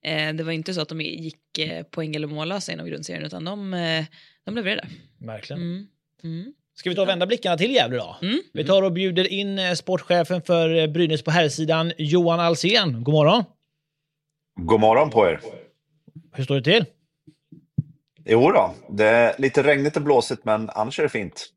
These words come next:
Speaker 2: Jag sa hos er också.
Speaker 1: Mm.
Speaker 3: Jajamän.
Speaker 2: <laughs> Du, eh, vi pratade lite om det här med poängkoncentration ju, eh, och spridningen av att göra poäng. Och i fjol var ju ni det laget som vann grundserien på de siffror ungefär som Frölunda och, eh,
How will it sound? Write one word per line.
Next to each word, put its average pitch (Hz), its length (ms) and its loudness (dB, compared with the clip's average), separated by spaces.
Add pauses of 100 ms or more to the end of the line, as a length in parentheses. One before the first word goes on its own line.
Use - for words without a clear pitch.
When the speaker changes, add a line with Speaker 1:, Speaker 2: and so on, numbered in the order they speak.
(200)
Speaker 2:
Jag 156 120 -20
sa 202 80 -20
hos 202 160 -20
er 196 140 -20
också. 196 280 -10 (380)
Speaker 1:
Mm. 214 200 -10 (640)
Speaker 3:
Jajamän. 101 460 -4 (540)
Speaker 2:
<laughs> 160 260 -4 (880)
Du, 190 380 0
eh, 185 300 6
vi 180 100 -2
pratade 233 240 0
lite 247 140 2
om 214 60 -2
det 196 60 0
här 185 60 -2
med 185 160 -4
poängkoncentration 165 1000 0
ju, 156 220 2 (160)
eh, 165 400 2
och 165 80 2
spridningen 180 600 2
av 175 120 0
att 165 100 2
göra 151 380 4
poäng. 147 480 2
Och 156 100 2
i 151 60 2
fjol 175 320 2
var 170 160 6
ju 165 160 4
ni 156 200 2
det 151 100 4
laget 139 260 2
som 147 100 -4
vann 139 80 -2
grundserien 139 580 0
på 139 200 -2
de 135 260 -2
siffror 147 340 -2
ungefär 131 440 0
som 120 140 -6
Frölunda 117 520 0
och, - 340 -10
eh, 120 200 -4